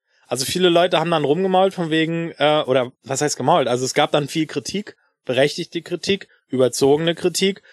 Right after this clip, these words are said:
völlig ungerechtfertigte, ähm, Wutausbrüche, ja, bis hin zu Morddrohungen der Entwickler.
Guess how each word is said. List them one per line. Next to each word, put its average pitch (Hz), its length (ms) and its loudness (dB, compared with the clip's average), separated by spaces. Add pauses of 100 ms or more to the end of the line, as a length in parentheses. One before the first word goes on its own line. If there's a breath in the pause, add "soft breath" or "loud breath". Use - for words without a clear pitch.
(140 soft breath)
völlig 143 420 2 (140)
ungerechtfertigte, 170 1160 2
ähm, 151 460 0
Wutausbrüche, 175 840 -2
ja, 135 100 4
bis 139 240 0
hin 170 140 -2
zu 147 120 -4
Morddrohungen 143 720 2
der 127 160 0
Entwickler. 127 520 -4